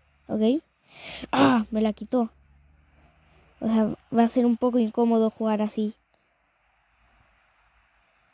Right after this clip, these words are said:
Porque... ¿Pero qué? ¿Pero Vinicius? ¿Qué hiciste? Corre, Vinicius. Pom, pom, pom, pom, pom. Eh, eh, eh.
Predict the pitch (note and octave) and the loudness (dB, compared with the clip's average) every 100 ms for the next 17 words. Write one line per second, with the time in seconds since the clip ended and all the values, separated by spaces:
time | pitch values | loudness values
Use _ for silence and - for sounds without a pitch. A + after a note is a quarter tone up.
0 | _ _ _ - G#3 G#3+ G#3+ G#3 - _ | _ _ _ -4 -2 0 0 0 -6 _
1 | _ _ B3+ B3+ - G4+ - _ _ _ | _ _ 4 4 4 -4 -6 _ _ _
2 | - - - C4+ C4 D4 D4+ G4 - D4 | -20 -20 -4 0 4 4 2 -2 -2 -4
3 | C4+ F#4+ F#4 - A#4+ - _ B3 A3 - | 0 0 0 -2 -4 -4 _ -4 -4 -8
4 | _ _ _ _ _ _ _ _ _ _ | _ _ _ _ _ _ _ _ _ _
5 | _ _ _ _ - D#4+ D#4+ D#4 D#4+ D#4+ | _ _ _ _ -2 2 2 2 0 0
6 | D4 - _ _ _ C4 B3 C4 - D4+ | -4 -6 _ _ _ -14 -12 -8 -4 -4
7 | D4+ C#4+ - - _ - A#3 A#3 A3 G#3 | -4 -8 -10 -16 _ -2 0 2 0 0
8 | G#3+ C4 A#3 A3 C4 D#4 | 0 0 0 0 0 -2